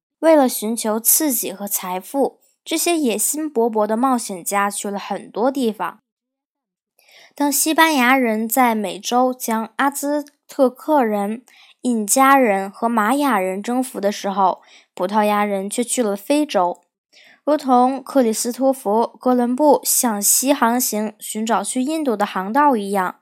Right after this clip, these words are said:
葡萄牙人也一直在寻找去印度和中国的路。后来，尽管不大确定是否能发现非洲大陆的尽头，他们还是想要试试看，决定绕过非洲航行，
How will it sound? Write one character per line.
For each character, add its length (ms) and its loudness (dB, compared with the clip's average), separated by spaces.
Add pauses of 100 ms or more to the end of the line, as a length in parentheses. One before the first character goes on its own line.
(640)
葡 120 -2
萄 160 4
牙 220 6
人 320 4
也 140 0
一 200 -2
直 220 -4
在 140 0
寻 260 -4
找 160 2
去 280 -6
印 260 -2
度 180 -2
和 140 -4
中 240 -4
国 120 2
的 140 0
路。 320 -6 (500)
后 200 0
来， 340 -2 (220)
尽 260 -4
管 240 6
不 140 -8
大 160 8
确 200 0
定 220 0
是 260 -2
否 220 0
能 180 -4
发 220 2
现 260 -2
非 280 -4
洲 260 -2
大 220 2
陆 160 -2
的 100 -2
尽 260 -4
头， 380 -2 (400)
他 140 0
们 100 -2
还 140 4
是 160 -2
想 120 2
要 140 2
试 160 -6
试 160 -4
看， 300 -6 (340)
决 160 0
定 240 0
绕 240 6
过 160 4
非 180 2
洲 220 2
航 240 -4
行， 340 -10